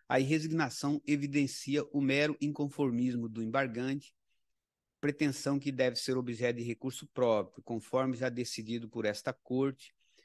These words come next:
em precedente do juiz Enio Salvador Vaz, no julgamento do,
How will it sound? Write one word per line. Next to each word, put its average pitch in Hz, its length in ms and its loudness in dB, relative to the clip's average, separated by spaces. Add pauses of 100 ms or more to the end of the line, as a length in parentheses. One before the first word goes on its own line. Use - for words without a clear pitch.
(200)
em 131 140 0
precedente 123 1000 -2 (300)
do 113 460 -4
juiz 110 640 -4
Enio 131 280 2
Salvador 107 840 -2 (220)
Vaz, 123 680 2 (440)
no 123 220 0
julgamento 120 880 0 (600)
do, 110 560 -2